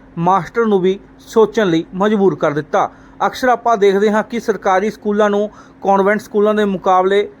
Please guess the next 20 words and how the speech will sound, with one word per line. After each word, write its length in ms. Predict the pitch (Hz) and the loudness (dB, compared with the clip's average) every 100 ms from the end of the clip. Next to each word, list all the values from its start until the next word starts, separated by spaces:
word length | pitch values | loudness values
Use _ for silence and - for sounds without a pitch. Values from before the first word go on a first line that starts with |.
| - 240 | -6 -2
ਘੱਟ 180 | 196 | -2
ਸਮਝਿਆ 360 | 185 196 196 220 | -2 -4 0 2
ਜਾਂਦਾ 280 | 208 185 190 | 2 2 2
ਹੈ 140 | 190 214 190 | 2 0 -2
ਅਤੇ 160 | 202 | -2
ਸਰਕਾਰੀ 540 | 208 196 - 185 190 214 | -2 -4 -2 0 0 -2
ਸਕੂਲਾਂ 340 | - 202 214 | -2 0 0
ਨੂੰ 180 | 202 202 - - - 180 | 0 -4 -10 -20 -10 0
ਲਾਹਨਤਾਂ 420 | 185 202 202 226 | 2 2 0 0
ਹੀ 100 | 220 208 | 0 -2
ਪਾਈਆਂ 260 | 185 185 | -2 0
ਜਾਂਦੀਆਂ 380 | 180 165 151 170 | 0 0 0 -2
ਨੇ। 100 | 170 | -2
ਬੇਸ਼ੱਕ 580 | 147 180 202 240 240 175 - - - | 2 2 2 0 -2 -4 -4 -20 -16
ਸਰਕਾਰੀ 460 | - 190 196 190 226 | -6 -4 0 0 0
ਸਕੂਲਾਂ 420 | 208 - 208 226 | -6 -4 0 2
ਦੇ 80 | 214 | 2
ਵਿੱਚ 200 | 202 202 | 0 -2
ਸੁਵਿਧਾਵਾਂ 540 | 214 214 214 214 185 | -2 0 2 2 2
ਦੀ 100 | 185 | 0